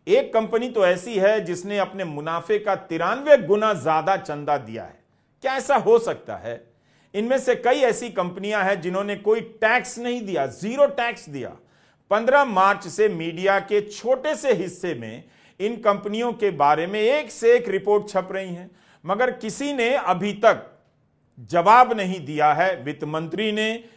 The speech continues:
या कंपनियों की तरफ से या प्रधानमंत्री ने विस्तार से। वकील प्रशांत भूषण ने कहा है कि वे सुप्रीम कोर्ट से मांग करेंगे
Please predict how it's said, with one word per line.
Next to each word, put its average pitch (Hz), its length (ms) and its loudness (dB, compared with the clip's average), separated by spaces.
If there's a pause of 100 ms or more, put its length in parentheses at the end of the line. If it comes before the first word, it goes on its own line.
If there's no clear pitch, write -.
(140)
या 208 220 4
कंपनियों 202 640 -4
की 147 180 -10 (100)
तरफ 208 300 2
से 185 260 2 (160)
या 196 220 2
प्रधानमंत्री 170 840 -4
ने 220 120 -2
विस्तार 151 580 0
से। 90 300 -18 (420)
वकील 262 340 -2
प्रशांत 220 440 -4
भूषण 175 360 -4
ने 208 120 -6
कहा 165 280 0
है 180 160 0
कि 180 140 -10
वे 170 120 -4
सुप्रीम 175 580 -8
कोर्ट 165 240 -6
से 185 180 -8
मांग 160 420 -2
करेंगे 95 440 -10